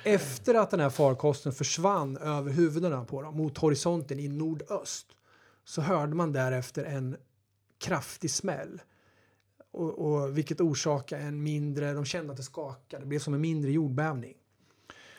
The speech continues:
Så man undersökte det området och fann då till slut en nedslagsplats i skogen som var helt nedbränd och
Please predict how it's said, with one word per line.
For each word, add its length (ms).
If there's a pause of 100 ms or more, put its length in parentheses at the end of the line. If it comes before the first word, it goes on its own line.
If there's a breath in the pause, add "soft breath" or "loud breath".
(400 loud breath)
Så 140
man 80
undersökte 640
det 60
området 540
och 80
fann 500
då 120
till 140
slut 360
en 100
nedslagsplats 760
i 40
skogen 540
som 120
var 80
helt 440
nedbränd 920
och 400